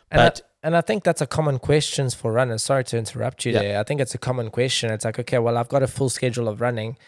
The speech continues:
Speaker 2: Yeah.
Speaker 1: Where am I meant to fit in my running session, uh, my, my strength training sessions?"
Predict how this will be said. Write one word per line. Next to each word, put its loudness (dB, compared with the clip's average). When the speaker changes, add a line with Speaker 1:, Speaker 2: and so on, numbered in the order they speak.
Speaker 2:
Yeah. 0
Speaker 1:
Where 6
am 2
I 4
meant 0
to -2
fit -2
in 0
my -2
running -4
session, -2
uh, 2
my, -2
my 0
strength 0
training -2
sessions?" -6